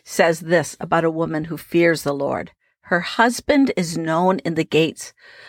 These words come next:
when he sits among the elders of the land." So that was an honorable place to be. It's kind of hard to picture, uh, that in this culture today,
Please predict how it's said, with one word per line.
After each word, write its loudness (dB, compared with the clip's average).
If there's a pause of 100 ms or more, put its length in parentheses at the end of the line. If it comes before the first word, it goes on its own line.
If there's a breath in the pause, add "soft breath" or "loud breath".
(120)
when -4
he -2
sits 0
among -2
the -4
elders 2
of -4
the -2
land." -2 (260 loud breath)
So -4
that 4
was 0
an 0
honorable 0
place -6
to -12
be. -6 (760 loud breath)
It's -8
kind -8
of 0
hard 0
to -2
picture, -4
uh, -2 (240)
that 0
in -4
this 0
culture -2
today, 0